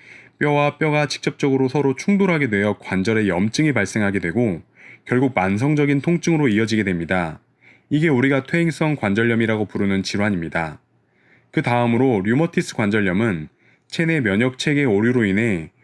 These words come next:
우리 몸의 면역세포가 자신의 몸을 공격하여 관절 내에 염증이 발생하고 지속적으로 점차 관절이 파괴되는 증상입니다. 그런데 엠에스엠, 즉 황은 관절의 연골과 인대 조직을 구성하는 콜라겐 합성의 필수적인 성분이기 때문에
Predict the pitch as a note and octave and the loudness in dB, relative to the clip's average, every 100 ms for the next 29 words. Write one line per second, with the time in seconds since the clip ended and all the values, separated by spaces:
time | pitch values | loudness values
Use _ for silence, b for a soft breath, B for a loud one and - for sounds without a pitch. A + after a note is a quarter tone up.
0 | b b C3 E3 D3+ D3+ C3 F#2+ A2 B2+ | b b 0 2 2 2 2 2 0 0
1 | D3 - C3+ B2+ B2+ B2 - - C3 A#2 | -4 -2 0 2 2 0 -4 0 0 2
2 | G#2 A2 - G#2 A2+ - F#2 G#2 F#2 D#2 | 2 0 0 0 0 -2 -2 0 -2 -6
3 | b b b - A2 C3 E3 D3 C3 B2 | b b b -4 0 2 2 2 2 2
4 | G2 G2+ B2+ A2+ F#2 E2+ G#2 F2+ G2 F#2+ | 0 0 -2 0 -4 -2 -2 0 -2 -4
5 | E2+ _ B B B - C#3+ D3+ E3 D3+ | -6 _ B B B -4 -4 0 0 0
6 | C#3+ A2+ G#2 A#2+ A2 F#2+ G2 A#2 A#2 - | 2 0 0 -2 0 0 2 0 0 -2
7 | F3 F3 D#3+ B2+ G2 G2 F2+ E2 E2+ D#2+ | 0 2 0 0 -2 -2 -2 -4 -4 -4
8 | D2 _ _ b b b b - D3 D#3 | -8 _ _ b b b b -2 0 0
9 | G2+ G2+ B2 D#3 - B2 F#2+ D#2+ D#2 _ | 0 0 0 0 -2 -2 -2 -4 -10 _
10 | _ - A#2+ - - E3+ E3+ A2+ D2+ - | _ -4 -4 -2 -2 0 2 0 -4 -12
11 | b b _ - A2 C#3 D3+ B2+ G#2 B2 | b b _ -2 0 2 2 2 2 2
12 | C#3 C#3 C3+ A2+ G2+ B2 B2 A#2+ B2 A#2+ | 2 2 0 0 2 2 0 0 0 -2
13 | - A#2 A2 G#2+ A2 F#2+ F2+ - F3 F3+ | -4 -2 0 0 0 -2 -4 -2 0 2
14 | F3 D3 - C3 B2+ B2 - F3+ F3+ - | 0 -2 -2 0 0 0 -2 -4 -2 -2
15 | D#3 C#3+ C#3+ C#3 A#2+ A2+ F#2 E2+ G2 G#2 | 0 0 0 2 0 0 -4 -2 0 0
16 | E2 | -4